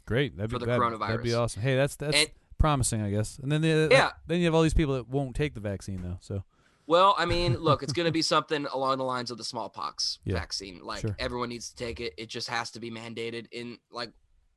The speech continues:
Speaker 2: maybe we do what China, was it China that said that, um, if you don't,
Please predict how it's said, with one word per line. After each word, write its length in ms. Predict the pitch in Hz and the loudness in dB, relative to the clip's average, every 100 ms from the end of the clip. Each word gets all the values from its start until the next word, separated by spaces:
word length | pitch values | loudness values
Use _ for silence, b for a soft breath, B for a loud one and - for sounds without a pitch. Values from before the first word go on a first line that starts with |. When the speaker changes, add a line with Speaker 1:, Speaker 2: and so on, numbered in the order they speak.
| _ _ | _ _
Speaker 2:
maybe 320 | 139 190 269 262 | 2 4 4 2
we 160 | 262 | 2
do 160 | 214 269 | 2 2
what 220 | 254 269 | 4 4
China, 320 | - 240 247 - | 6 4 2 -2
was 100 | 156 | -4
it 80 | 180 | -2
China 380 | - 196 233 262 B B B B B | 2 4 2 -2 B B B B B
that 160 | 165 170 | 0 2
said 260 | 202 175 | 6 6
that, 280 | 165 170 - | 6 4 6
um, 420 | 151 151 143 143 - | 8 8 6 2 -6
if 120 | 143 143 | -8 -4
you 80 | |
don't, 260 | 156 156 160 | 2 2 2